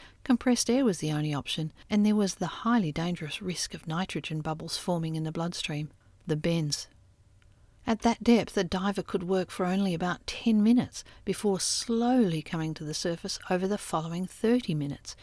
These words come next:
to safely decompress, so doing any kind of physical salvage work would be excruciatingly slow,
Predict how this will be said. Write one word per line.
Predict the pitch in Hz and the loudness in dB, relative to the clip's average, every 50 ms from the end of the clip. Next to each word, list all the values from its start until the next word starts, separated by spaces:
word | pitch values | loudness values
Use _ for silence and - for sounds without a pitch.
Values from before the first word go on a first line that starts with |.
| - | -6
to | - - 151 | -2 0 2
safely | - - 175 160 156 - 165 156 | 2 2 0 -2 -4 -4 -6 -6
decompress, | 147 160 156 151 - 165 165 151 - 165 175 190 - - - - - - - - - _ | -4 -4 -6 -4 -4 -6 -6 -6 -6 -6 -6 -6 -6 -8 -10 -12 -20 -20 -20 -20 -18 _
so | - - - 269 254 | -4 2 4 4 4
doing | 311 320 320 285 220 | 6 8 8 10 10
any | 196 196 202 | 10 8 6
kind | 196 - 202 185 180 | 4 4 4 4 2
of | 175 | 2
physical | - - 190 180 185 - 165 156 | 2 0 0 0 0 -2 -2 -2
salvage | - - 196 185 180 - 170 - | -2 0 -2 -2 -2 -4 -6 -2
work | - 185 180 - | -2 -2 0 2
would | 220 220 202 | 2 2 4
be | 240 233 240 | 2 0 0
excruciatingly | - - - - - - 311 311 330 302 - 233 196 170 165 165 170 165 160 160 | 0 -4 -6 -6 -4 -2 0 2 2 2 2 2 2 2 2 0 0 -2 -2 -4
slow, | 156 - - - 180 151 143 147 | -4 -4 -2 -2 -2 -2 -2 -4